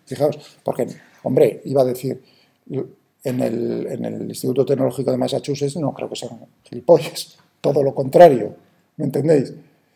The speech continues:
O el Purcell, que es premi-, tampoco creo que sea ni explicando fuese una persona mal, todo lo contrario. Para eso le encargaron el libro en Berkeley sobre electromagnetismo, ¿entendéis? Alguna razón habrá de,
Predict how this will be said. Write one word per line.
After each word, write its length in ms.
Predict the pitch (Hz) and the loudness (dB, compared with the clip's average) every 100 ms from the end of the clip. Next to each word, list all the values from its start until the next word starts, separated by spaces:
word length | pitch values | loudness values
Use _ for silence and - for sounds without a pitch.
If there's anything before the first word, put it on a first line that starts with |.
| _ _ | _ _
O 260 | 151 147 135 | 6 8 8
el 160 | 127 123 | 4 4
Purcell, 480 | 160 160 160 175 | 6 6 6 4
que 80 | 147 | 4
es 100 | - | 0
premi-, 300 | 147 139 180 | 0 -2 -2
tampoco 500 | 135 - 147 143 151 | -6 2 4 6 2
creo 260 | 151 151 143 | 6 6 6
que 140 | 151 | 2
sea 300 | 143 151 156 | 2 4 6
ni 160 | 143 131 | 6 2
explicando 800 | 127 143 127 147 143 143 - 185 - | 0 -6 0 2 4 4 2 -8 -8
fuese 320 | - 156 143 | -4 0 2
una 180 | 139 131 | 2 2
persona 380 | 147 147 135 127 | 0 0 0 2
mal, 220 | 156 - | 2 0
todo 240 | 123 131 | 2 4
lo 100 | 131 | 4
contrario. 480 | 127 120 170 135 104 - _ _ _ _ _ - | -2 2 4 4 -2 -12 _ _ _ _ _ -8
Para 160 | - 127 | -4 -2
eso 180 | 127 | 0
le 240 | 123 120 117 | 0 0 -2
encargaron 560 | 117 135 127 123 123 | -2 2 4 4 2
el 80 | 120 | -2
libro 340 | 123 127 117 117 | -2 0 -2 -2
en 360 | 113 110 110 | -6 -10 -2
Berkeley 440 | 139 156 - 104 - _ _ _ _ | 2 2 0 -6 -10 _ _ _ _
sobre 440 | - - 110 113 113 | -10 -6 -4 -4 -6
electromagnetismo, 880 | 120 131 120 120 120 165 131 - - _ | -8 -6 -6 -4 -2 -4 -4 -10 -14 _
¿entendéis? 480 | 123 139 147 160 - | -8 -2 0 0 -2
Alguna 400 | - 123 147 160 | -6 -2 2 4
razón 320 | 139 127 143 | 4 2 0
habrá 300 | 127 127 139 | 0 6 6
de, 320 | 127 127 120 | 6 2 0